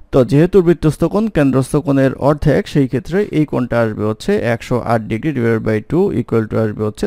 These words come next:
চুয়ান্ন ডিগ্রি। আবার আমরা জানি, যেহেতু এটা একটা বৃত্তস্থ চতুর্ভুজ, সেই ক্ষেত্রে এই কোণ আর এই কোণ যোগ করলে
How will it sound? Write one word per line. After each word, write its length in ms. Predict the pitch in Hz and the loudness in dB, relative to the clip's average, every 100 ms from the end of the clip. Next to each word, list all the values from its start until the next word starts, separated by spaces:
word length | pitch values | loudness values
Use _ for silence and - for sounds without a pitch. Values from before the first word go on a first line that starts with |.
| 214 | -4
চুয়ান্ন 300 | 190 143 117 | -2 0 -2
ডিগ্রি। 340 | 107 90 90 87 - - - - | -4 -6 -10 -12 -18 -20 -20 -8
আবার 240 | - 131 147 | -2 2 4
আমরা 200 | 165 190 | 4 2
জানি, 380 | 175 123 151 254 _ _ | 4 2 2 -2 _ _
যেহেতু 280 | - 139 143 | 0 0 2
এটা 120 | 151 | 0
একটা 180 | 151 156 | 0 -2
বৃত্তস্থ 400 | 139 147 139 - | -2 0 -2 -2
চতুর্ভুজ, 600 | 156 156 156 147 123 143 214 - | -2 -2 0 2 2 0 -2 -8
সেই 160 | - 135 | -2 0
ক্ষেত্রে 480 | 120 123 - 196 220 | 0 -2 0 0 0
এই 180 | - 139 | 0 0
কোণ 320 | - 135 190 | 0 -2 0
আর 160 | 135 113 | 0 0
এই 120 | 120 | 0
কোণ 240 | - 123 | 0 -2
যোগ 180 | 117 127 - | 0 -2 -2
করলে 420 | 120 110 127 196 | -2 0 0 0